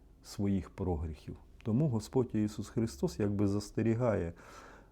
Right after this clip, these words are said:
е, своїх послідовників, своїх учнів і говорить: "Не судіть, щоб і вас не судили".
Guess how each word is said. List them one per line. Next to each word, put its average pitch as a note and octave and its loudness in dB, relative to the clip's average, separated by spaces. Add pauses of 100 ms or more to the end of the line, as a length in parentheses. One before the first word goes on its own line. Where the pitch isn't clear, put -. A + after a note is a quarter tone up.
(100)
е, G2+ 2
своїх A#2+ 4
послідовників, G#2 0
своїх G2 2
учнів G2 0
і F#2+ 2
говорить: F#2+ 2
"Не G#2+ 4
судіть, G#2+ 0
щоб G2 -4
і A2+ 2
вас G2 -2
не G#2 2
судили". G2 0